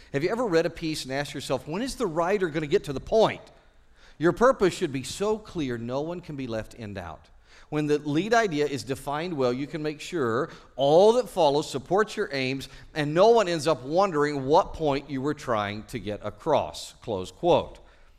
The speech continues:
I once experienced the exact opposite of that, where the, where the lead statement is really clear. I was in a seminar class in this professor's library. We met in Doctor James Vardaman's library.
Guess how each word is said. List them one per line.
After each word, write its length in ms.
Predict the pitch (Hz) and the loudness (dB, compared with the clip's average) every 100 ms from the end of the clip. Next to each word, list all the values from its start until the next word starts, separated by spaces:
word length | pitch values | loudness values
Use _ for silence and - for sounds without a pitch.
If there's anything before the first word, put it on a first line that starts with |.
| _ - - | _ -20 -10
I 80 | 113 | -4
once 280 | 139 190 - | 0 0 -2
experienced 520 | 180 - 151 139 135 | -6 -8 -6 -6 -8
the 80 | 139 | -12
exact 400 | 113 131 135 - - | -6 -4 -4 -4 -4
opposite 540 | 156 175 151 - 135 | -2 0 -2 -4 -6
of 180 | 135 113 | -6 -2
that, 260 | 147 117 - | 0 0 0
where 140 | 127 | -4
the, 160 | 120 - - | -2 -4 -6
where 140 | - 127 | -4 0
the 80 | 127 | 0
lead 260 | 151 175 | -2 -2
statement 400 | - 175 - 135 | -2 -2 -2 -4
is 140 | 120 123 | -8 -6
really 340 | 123 147 147 | -4 -2 -2
clear. 400 | 131 156 123 82 - - - | -4 -4 -4 -4 -12 -8 -2
I 60 | |
was 180 | 143 143 | 0 0
in 100 | 156 | -2
a 60 | 135 | -4
seminar 520 | - 208 208 156 135 | -2 -2 0 0 0
class 500 | - 127 123 139 - | 0 2 4 2 -2
in 200 | 135 131 | -6 -4
this 180 | 175 - | -4 -4
professor's 600 | 185 - 151 139 151 143 | -4 -2 -2 -2 -6 -2
library. 460 | 135 135 117 113 | 2 2 0 -2
We 140 | 123 120 | -2 0
met 260 | 139 139 | -2 -2
in 140 | 131 117 | -4 -2
Doctor 300 | 131 131 117 | -2 -2 -8
James 340 | 123 151 151 | -8 -8 -8
Vardaman's 500 | 123 135 135 131 117 | -2 -2 -2 -6 -4
library. 540 | 117 117 104 98 104 | -2 -2 -2 -4 -4